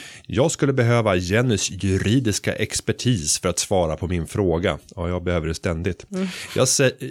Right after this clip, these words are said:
Speaker 1: vad säger lagen vid försäljning av merchandise slash hörlurar vid evenemang? Krävs tillstånd för att sälja runt om evenemangsarenor även om man inte säljer åt ett företag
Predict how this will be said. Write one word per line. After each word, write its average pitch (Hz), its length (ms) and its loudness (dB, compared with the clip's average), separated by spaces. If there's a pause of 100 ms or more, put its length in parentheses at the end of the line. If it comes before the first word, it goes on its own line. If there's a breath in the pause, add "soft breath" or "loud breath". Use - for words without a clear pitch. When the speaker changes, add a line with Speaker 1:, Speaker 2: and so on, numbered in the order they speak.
(380)
Speaker 1:
vad 135 420 2
säger 120 380 4
lagen 101 580 2
vid 95 160 0
försäljning 117 680 2
av 87 240 -2
merchandise 90 1000 0 (220)
slash 82 260 -2 (200)
hörlurar 85 920 0
vid 87 300 -4
evenemang? 101 560 0 (540 loud breath)
Krävs 151 440 0
tillstånd 95 720 -2
för - 160 0
att 95 120 0
sälja 120 640 0 (100)
runt 104 520 0
om 85 260 0
evenemangsarenor 95 1200 -2
även 117 460 0
om 131 60 0
man 113 120 -2
inte 135 440 -2
säljer 90 520 -2
åt 85 200 -4
ett 87 100 -8
företag 95 600 0